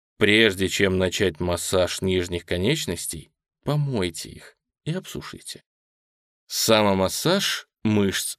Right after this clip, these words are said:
бедра. Четырёхглавую мышцу, квадрицепс, массируйте, сидя на диване, при этом одна нога стоит на полу,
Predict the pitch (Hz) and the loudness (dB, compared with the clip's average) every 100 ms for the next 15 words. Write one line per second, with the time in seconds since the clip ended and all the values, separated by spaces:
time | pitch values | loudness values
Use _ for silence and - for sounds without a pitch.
0 | - 107 123 95 71 - _ _ _ _ | -4 0 2 0 -2 -8 _ _ _ _
1 | _ _ _ _ - 110 - 107 98 95 | _ _ _ _ -8 -6 2 4 4 4
2 | 104 101 90 92 95 156 196 - - - | 4 6 4 2 2 2 0 -4 -6 -8
3 | _ _ - 107 104 101 80 - - - | _ _ -2 0 0 -2 -4 -8 -10 -10
4 | - - _ - 110 107 - 110 151 196 | -12 -12 _ -2 2 2 0 2 2 2
5 | 190 180 151 - 110 101 117 139 147 117 | -2 -2 -2 -2 -2 0 0 -2 -2 0
6 | 90 85 131 190 _ _ _ _ - 98 | 0 0 -2 -4 _ _ _ _ -2 2
7 | 95 92 87 80 - 98 90 92 90 87 | 2 2 -2 -4 2 2 2 0 0 0
8 | 87 90 - 85 87 92 85 85 92 180 | 0 0 0 -4 -4 -4 -4 -2 0 -2
9 | 175 | -6